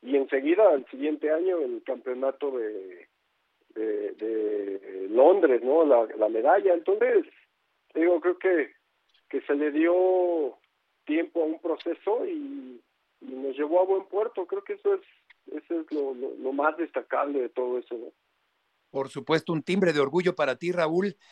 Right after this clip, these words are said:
Speaker 2: Eh, cambiando de tema, eh, ¿sientes que la selección mexicana ha mejorado con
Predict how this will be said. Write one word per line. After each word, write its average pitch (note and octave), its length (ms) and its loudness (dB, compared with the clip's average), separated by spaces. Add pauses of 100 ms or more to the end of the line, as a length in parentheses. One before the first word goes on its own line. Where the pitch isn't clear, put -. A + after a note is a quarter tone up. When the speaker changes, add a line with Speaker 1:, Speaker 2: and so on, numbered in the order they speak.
(180)
Speaker 2:
Eh, D#3+ 120 -6
cambiando A#3 400 -2
de G#3 120 2
tema, A3 520 -2
eh, E3+ 220 -8
¿sientes A3 480 -6
que G3 120 -2
la F3 100 0
selección F3 400 -6
mexicana F#3+ 420 -2
ha - 20 0
mejorado F3+ 540 2
con D#3 320 -6